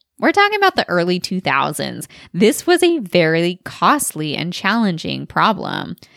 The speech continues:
Today, you can sequence and annotate a bacterial genome for less than a hundred fifty bucks.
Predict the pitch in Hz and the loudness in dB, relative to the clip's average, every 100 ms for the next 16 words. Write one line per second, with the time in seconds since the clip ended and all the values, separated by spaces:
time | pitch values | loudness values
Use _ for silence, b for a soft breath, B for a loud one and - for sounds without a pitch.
0 | b b b - 202 302 339 302 254 233 | b b b 0 4 4 6 4 2 2
1 | 214 190 - 220 196 196 185 160 156 175 | 0 0 0 0 2 2 0 -2 0 2
2 | 180 180 185 160 160 - 170 160 165 - | 2 0 2 4 2 0 -2 0 -2 -2
3 | 196 180 165 160 185 190 143 147 143 151 | 0 2 0 0 2 2 2 0 -2 0
4 | 151 143 165 - 165 160 - 151 165 147 | 2 2 -2 -2 0 0 -2 -2 -2 -2
5 | 139 151 160 - 175 - - - - - | -2 -2 -2 -2 0 0 -2 -6 -6 -6